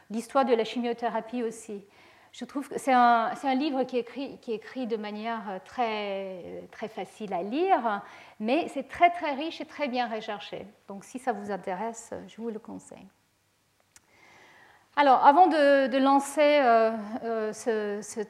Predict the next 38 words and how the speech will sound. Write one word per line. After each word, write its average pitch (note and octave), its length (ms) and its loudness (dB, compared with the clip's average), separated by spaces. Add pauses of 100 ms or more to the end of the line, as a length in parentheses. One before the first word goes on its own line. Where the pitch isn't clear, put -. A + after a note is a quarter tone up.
(480)
ce - 140 -4
voyage B3 460 6
historique, A#3 720 -4
euh, G3+ 260 -4
épigénétique A3+ 640 -2
et A#3 60 2
cancer, C4 520 0 (720)
je B3+ 100 -6
voulais C4+ 260 2
quand D4 160 2
même, D4 320 2
euh, A#3+ 340 4
juste B3+ 460 -2
commencer A#3+ 420 -2
avec, A#3 380 0
euh, A3 140 -4
quelques, C4+ 500 2 (200)
enfin, G#3 260 -10
une G#3 100 -12
tentative E4 560 4
de B3 100 2
définition, G#3+ 640 -4 (100)
mais A3 220 -6 (480)
comme D4 160 2
vous B3+ 140 4
allez A3+ 160 4
voir, D4+ 400 2
euh, A#3+ 180 2 (200)
les, A#3 420 -2
les A3+ 160 -2
pathologistes, C4+ 800 0
de-, A3+ 100 -2 (460)
depuis B3+ 280 -4
des A#3+ 140 0
siècles, E4+ 280 -4
avaient B3 140 4
du A#3 160 2
mal, C4 320 4